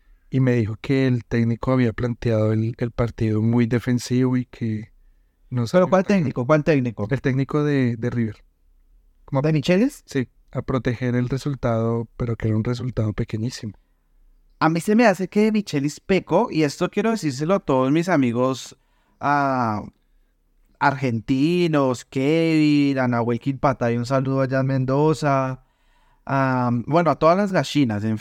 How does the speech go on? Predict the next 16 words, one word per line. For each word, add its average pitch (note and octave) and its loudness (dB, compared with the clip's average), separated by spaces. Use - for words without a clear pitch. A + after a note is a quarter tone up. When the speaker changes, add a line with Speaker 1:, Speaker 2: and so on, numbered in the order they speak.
Speaker 2:
en A#2 -2
sí, A2 -2
a C3 2
Lucas B2+ 0
Ince, D#3 0
que C#3+ -2
nos B2+ 0
escucha B2+ -2
desde C3 -2
Mar A#2+ -2
del G#2+ -6
Plata. C3+ -2
Les C#3+ -2
quiero D#3+ 0
decir F3+ -2
que, E3 0